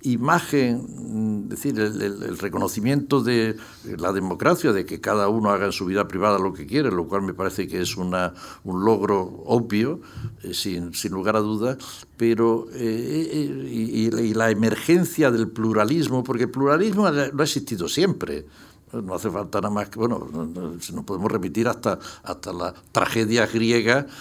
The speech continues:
siempre en base a la, a la, en fin, a, a dramas familiares de, de gravísimos, pero en fin, incluso la literatura, el siglo de oro español, etcétera, está lleno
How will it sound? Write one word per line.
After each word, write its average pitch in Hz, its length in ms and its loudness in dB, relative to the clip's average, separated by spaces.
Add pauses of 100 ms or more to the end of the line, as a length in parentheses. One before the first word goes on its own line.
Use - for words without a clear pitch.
(100)
siempre 117 500 0
en 104 120 0
base 117 360 2
a 117 80 4
la, 101 360 0 (400)
a 107 160 0
la, 95 360 -2
en 104 240 -12
fin, 120 240 -6
a, 85 120 -4
a 98 240 -4
dramas 113 420 4
familiares 107 720 2
de, 101 220 0
de 95 120 -6
gravísimos, 101 640 2
pero 95 140 -6
en - 40 -2
fin, 143 160 0 (360)
incluso 90 420 -4
la 104 80 4
literatura, 95 640 0
el 90 80 0
siglo 95 300 -4
de 98 100 0
oro 101 160 2
español, 98 460 0
etcétera, 107 320 -4
está - 160 -6
lleno 95 400 0